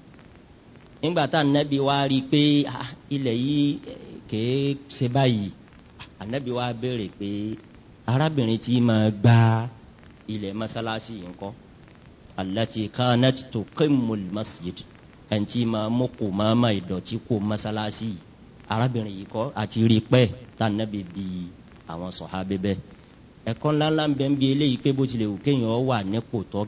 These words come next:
ga tó, ó gbọ́dọ̀ máa jẹ́ kí n tó bá kan àwọn tí ń bẹ ń sàlẹ̀ òun, kó máa fún wọn lá pé òun náà kà wọ́n kún.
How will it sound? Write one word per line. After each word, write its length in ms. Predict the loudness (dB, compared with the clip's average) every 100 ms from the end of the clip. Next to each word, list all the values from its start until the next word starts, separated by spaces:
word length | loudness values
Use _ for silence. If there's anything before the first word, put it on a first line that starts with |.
| -4
ga 140 | -4
tó, 220 | -2 0 0 -2 -8 -20 -20 -20 -20 -20 -20 -20 -20 -4
ó 120 | -4
gbọ́dọ̀ 460 | -2 -2 -2 -2 -4
máa 260 | -2 -2 -2
jẹ́ 200 | 0 -2
kí 140 | 0
n 100 | -4
tó 120 | -2 -2
bá 180 | 0 -2 -4
kan 180 | -4 0 0
àwọn 240 | 0 0 0
tí 120 | 2
ń 80 | 2
bẹ 120 | 2
ń 100 | 2
sàlẹ̀ 400 | 2 2 2 2 -2
òun, 240 | -6 -8 -4
kó 120 | 0
máa 240 | 2 2 0
fún 220 | -4 -4
wọn 140 | -2 0
lá 120 | 0 -2
pé 220 | 0 2 4 4 0 -4 -12 -20 -10
òun 220 | -6 -2 2
náà 220 | 2 2
kà 180 | 0 -2
wọ́n 240 | -2 -6
kún. 240 | -6 -6